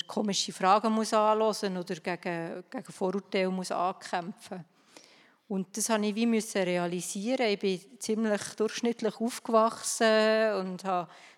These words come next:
äh, recht viele Freiheiten gehabt, auch als Kind. Und plötzlich hat es dort auch Verstörungen gegeben, quasi in diesem System. Plötzlich ist von aussen eben das an mich hergetragen worden. Und so habe ich dann wie müssen mich neu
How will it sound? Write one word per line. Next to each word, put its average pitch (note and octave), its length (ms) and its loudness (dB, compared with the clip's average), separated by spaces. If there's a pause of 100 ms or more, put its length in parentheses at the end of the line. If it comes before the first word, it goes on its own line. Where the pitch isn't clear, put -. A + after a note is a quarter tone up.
(180)
äh, - 760 -10
recht G3 240 -4
viele G#3+ 100 0
Freiheiten A#3 640 2
gehabt, G3+ 320 4
auch G3+ 120 2
als F#3+ 200 -4
Kind. A3+ 540 -4 (1040)
Und G3+ 260 -2 (260)
plötzlich G#3 580 0 (1300)
hat G3+ 180 -8
es - 80 -16
dort G#3 180 -4
auch F#3+ 60 -4
Verstörungen G#3 500 0
gegeben, B3+ 480 4
quasi - 220 2
in A3 60 -4
diesem A3 160 2
System. F3+ 880 -2
Plötzlich G3+ 380 -8
ist G3 120 -4
von G3 200 -4
aussen G3+ 360 -4
eben G3 220 -4 (880)
das - 380 2
an G3+ 120 2
mich F#3 140 -2
hergetragen G#3 600 2
worden. F#3+ 440 6
Und F3+ 140 -2
so F#3+ 260 2
habe G3 140 0
ich F#3 60 -2
dann F3+ 260 -2
wie G3 160 0
müssen F#3+ 400 -2
mich F#3 120 0
neu F#3 420 -2